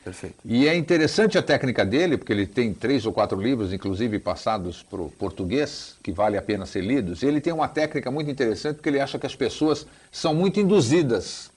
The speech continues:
Speaker 2: numa
Speaker 1: Sugestionadas.
Speaker 2: hipnose, sugestionadas. Então ele criou uma técnica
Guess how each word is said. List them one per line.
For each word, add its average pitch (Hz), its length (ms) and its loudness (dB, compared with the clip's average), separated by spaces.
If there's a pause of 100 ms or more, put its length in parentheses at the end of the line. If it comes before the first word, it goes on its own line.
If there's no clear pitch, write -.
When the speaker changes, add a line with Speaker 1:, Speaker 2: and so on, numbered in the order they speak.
(120)
Speaker 2:
numa 104 240 -2
Speaker 1:
Sugestionadas. 156 380 4
Speaker 2:
hipnose, 117 260 4
sugestionadas. 170 1200 2 (580)
Então 127 220 2
ele 247 100 4
criou 240 240 4
uma 226 160 4
técnica 165 840 0